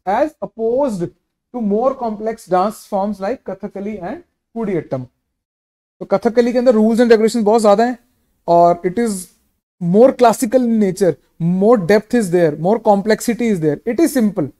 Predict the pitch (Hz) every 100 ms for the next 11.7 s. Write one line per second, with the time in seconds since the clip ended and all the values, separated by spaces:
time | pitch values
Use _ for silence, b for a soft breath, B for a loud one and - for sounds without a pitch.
0 | _ _ _ _ _ _ _ - 175 190
1 | 262 277 b b 202 202 196 247 233 208
2 | 208 208 208 226 233 196 208 233 247 214
3 | 233 214 190 175 185 190 196 240 196 _
4 | 226 233 254 254 b b - 196 202 -
5 | 254 - 226 220 233 139 - _ _ _
6 | _ _ _ - 180 208 240 233 240 240
7 | 202 180 190 202 180 151 139 139 _ -
8 | 220 220 247 285 262 233 220 247 220 220
9 | 233 - 196 180 214 208 196 190 196 190
10 | 196 190 - 190 185 285 330 233 202 196
11 | 226 196 196 190 196 190 208